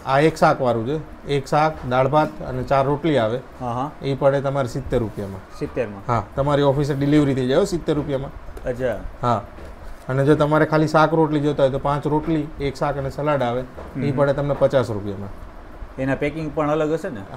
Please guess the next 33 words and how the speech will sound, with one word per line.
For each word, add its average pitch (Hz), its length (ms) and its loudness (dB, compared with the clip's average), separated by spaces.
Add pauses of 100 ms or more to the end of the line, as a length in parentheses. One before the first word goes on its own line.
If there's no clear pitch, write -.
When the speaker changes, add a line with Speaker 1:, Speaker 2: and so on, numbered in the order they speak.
Speaker 1:
હા. 143 200 6 (360)
Speaker 2:
આ 135 120 0
Speaker 1:
એ 143 60 -2
Speaker 2:
જે 156 180 2
સિત્તેર 165 320 -2
વાળું 120 300 -2
છે? 135 60 -6
Speaker 1:
આ, 131 440 0
આ 151 40 12
સિત્તેર 160 320 4
વાળું 127 240 4
છે. 151 40 2
આમાં 156 340 6
જ 151 200 8
થશે, 131 300 2
અહીંયા 151 200 2
રોટલી 151 300 4
આવી 131 160 6
જશે, 120 240 2
અહીંયા 139 260 -2
શાક 135 280 2
આવી 101 160 -2
જશે. 92 280 -8
Speaker 2:
બરાબર, 127 360 -4
એક 120 140 -2
ભરો 151 220 2
તો 160 80 -2
એટલે 151 160 -2
ખબર 143 260 -2
પડે 139 200 -4
Speaker 1:
હા. 131 60 -2
Speaker 2:
ક-, 120 520 -6
લોકોને. 123 320 -4